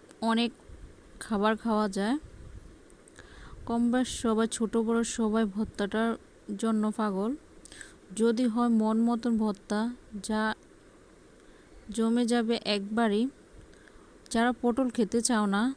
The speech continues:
তারা পটলকে আর আলুকে এভাবে কুচিয়ে নিয়ে এক এক করে প্রথমে আমি প্যানে মরিচগুলো ভেজে নিব, তারপর মাছগুলো ভেজে নিব। তারপর ওই তেলের উপরেই আমি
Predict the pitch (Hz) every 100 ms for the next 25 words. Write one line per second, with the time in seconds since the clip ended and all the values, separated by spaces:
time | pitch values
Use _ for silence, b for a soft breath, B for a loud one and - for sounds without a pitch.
0 | - 226 226 - 233 247 240 - 247 240
1 | 214 214 - 214 214 240 226 240 - 220
2 | 220 226 233 226 - 247 240 208 196 262
3 | - - - - - - - - - -
4 | - - 240 254 240 - 208 208 - B
5 | B B - - 247 254 254 247 220 240
6 | 233 226 233 226 233 247 226 240 226 202
7 | 208 220 220 247 311 - - - 220 220
8 | 233 220 208 196 220 226 220 190 208 220
9 | 220 269 320 - - - - B B B
10 | B B - 240 247 254 - 247 277 -
11 | 262 262 262 254 277 247 214 302 - -
12 | - - - - B B B - 226 226
13 | 214 247